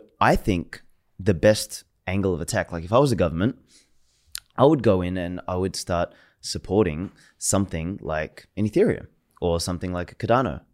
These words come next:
or something like a whatever, like one of these other, um, shitcoins. And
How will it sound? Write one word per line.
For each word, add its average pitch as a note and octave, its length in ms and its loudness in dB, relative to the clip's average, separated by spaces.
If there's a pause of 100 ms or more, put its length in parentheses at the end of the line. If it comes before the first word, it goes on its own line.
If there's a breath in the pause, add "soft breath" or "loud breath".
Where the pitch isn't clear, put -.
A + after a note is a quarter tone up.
(140)
or E2+ 80 -4
something F2 320 -4
like E2+ 180 -4
a F#2 40 -2
whatever, F2+ 540 2
like D#2+ 200 -6
one F#2 160 -2
of F2+ 40 -2
these F2 160 -4
other, E2 300 -4 (280)
um, D2+ 360 -10 (240)
shitcoins. - 460 -10 (440 loud breath)
And F2+ 440 0